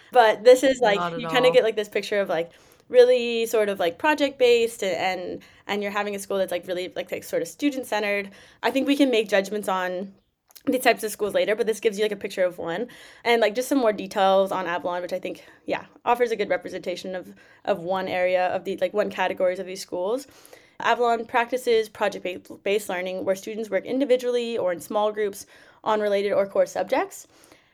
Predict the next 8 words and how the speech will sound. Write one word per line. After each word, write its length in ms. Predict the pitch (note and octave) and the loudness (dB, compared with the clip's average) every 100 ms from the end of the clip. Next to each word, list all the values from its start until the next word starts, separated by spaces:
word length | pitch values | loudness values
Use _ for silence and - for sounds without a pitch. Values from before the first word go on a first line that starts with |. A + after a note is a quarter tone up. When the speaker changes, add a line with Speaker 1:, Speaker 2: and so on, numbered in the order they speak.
| _ _ - | _ _ 0
Speaker 1:
And 300 | B3+ A#3+ A#3+ | 2 4 2
the 80 | A#3 | 0
school 260 | - C#4+ | 2 2
is 140 | C#4 A#3+ | 2 2
run 160 | A#3 | -2
collectively 480 | A3+ A3 G#3+ G3+ G3+ | 0 0 0 -2 -2
by 160 | G3 F3 | 0 -2
teachers 640 | - A3+ - C4 E4+ - | -2 -6 0 0 0 -4